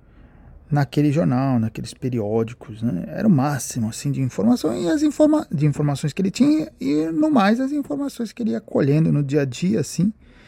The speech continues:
que eram bem esparsas. Depois veio a era da comunicação em massa, rádio, T V,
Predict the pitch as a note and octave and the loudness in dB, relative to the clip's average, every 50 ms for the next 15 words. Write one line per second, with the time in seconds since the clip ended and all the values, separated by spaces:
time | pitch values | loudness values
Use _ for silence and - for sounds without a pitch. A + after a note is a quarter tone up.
0 | - - - - - - - - - - - - A3+ A3+ G#3+ F#3 D#3+ E3+ G3 G#3+ | -20 -20 -20 -20 -20 -20 -20 -20 -12 -6 -2 2 4 6 6 6 6 6 6 6
1 | G3+ E3 B2+ - - _ _ _ _ _ _ _ _ _ _ _ _ _ _ _ | 4 4 0 -2 -10 _ _ _ _ _ _ _ _ _ _ _ _ _ _ _
2 | - - - - _ - D#3+ C3+ B2+ A2+ G#2 - - - - - - - - - | -16 -14 -14 -8 _ -2 0 0 0 -2 -4 -8 -10 -12 -12 -16 -18 -20 -18 -18
3 | - - - _ _ - _ _ _ - _ _ - - _ _ - - - - | -20 -20 -20 _ _ -20 _ _ _ -20 _ _ -20 -20 _ _ -20 -20 -20 -20
4 | - - - - - - - - - - - - - - - - - A#3 D3 - | -20 -20 -18 -18 -18 -16 -16 -18 -16 -16 -16 -16 -16 -16 -6 0 4 4 4 4
5 | - E3+ E3+ C4+ E3 C3 B2+ C#3 E3+ G3+ A#3 G#3 E3 C#3+ C3 - - - _ - | 4 4 4 4 4 2 2 4 6 6 6 6 4 2 0 -2 -8 -14 _ -4
6 | D#3+ E3 E3 E3+ E3+ F3 F#3 G#3 G#3 F#3 F3+ F#3+ F#3+ G3 G3 F#3+ - - F#3+ F#3 | -2 -2 0 0 0 0 0 0 0 0 0 0 0 2 0 0 2 4 4 4
7 | F#3 F3+ - E3+ - F#3+ F#3+ G3 F#3+ F3 D#3 D#3 C#3 - - - - G2+ F#2+ G2 | 4 4 0 -2 2 4 6 6 6 6 4 0 -2 -4 -8 -10 -12 -12 -12 -14
8 | - _ _ _ _ _ _ _ - - - - C#3 D3 D#3+ F3 F#3 F#3 F3+ A3 | -18 _ _ _ _ _ _ _ -20 -14 -8 -2 0 2 2 4 4 2 2 2
9 | A#3+ C4 C4+ - - - - - - _ _ _ _ _ _ - _ _ _ - | 0 0 -2 -6 -12 -20 -20 -20 -20 _ _ _ _ _ _ -20 _ _ _ -2
10 | - D3+ B2+ A#2 A#2 B2+ C#3 D#3 G3 A3+ | 0 2 2 2 4 4 4 4 2 0